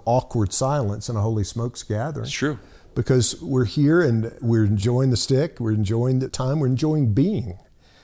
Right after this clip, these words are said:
Speaker 1: as well as
Speaker 2: We're
Speaker 1: thinking and
Speaker 2: engaged.
Speaker 1: talking about it. Yeah. Yeah.
Speaker 2: Yeah, fully present too,
Speaker 1: Mm-hmm.
Speaker 2: which, you know, in our, sort of our society and culture today where being present is so hard to do.
Speaker 1: Yeah.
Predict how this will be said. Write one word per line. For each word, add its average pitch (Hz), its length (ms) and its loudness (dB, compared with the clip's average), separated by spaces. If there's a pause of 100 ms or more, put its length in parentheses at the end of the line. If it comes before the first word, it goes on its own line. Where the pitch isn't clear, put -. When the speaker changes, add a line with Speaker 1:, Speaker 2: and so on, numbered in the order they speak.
(260)
Speaker 1:
as 117 160 2
well 160 240 4
as - 160 2
Speaker 2:
We're 120 220 4
Speaker 1:
thinking 117 220 4
and 135 80 6
Speaker 2:
engaged. - 20 4 (180)
Speaker 1:
talking 135 80 -4
about 120 220 -2
it. 127 80 -2
Yeah. 156 200 0 (640)
Yeah. 139 140 0
Speaker 2:
Yeah, 120 100 -2 (100)
fully 147 280 2
present - 400 -2 (140)
too, 117 200 -2
Speaker 1:
Mm-hmm. 101 100 0
Speaker 2:
which, - 260 -4 (400)
you 160 100 -4
know, 160 140 2
in 110 100 2
our, 92 340 0 (560)
sort 135 220 2
of 101 140 2
our 80 360 0
society 87 560 -2
and 80 120 -6
culture - 280 -6
today 82 340 -2
where 78 360 -4 (640)
being 104 180 0
present - 560 -6
is 71 120 -6
so 85 200 -2
hard 80 500 -6
to - 100 -12
do. 78 280 -8 (220)
Speaker 1:
Yeah. 87 140 -10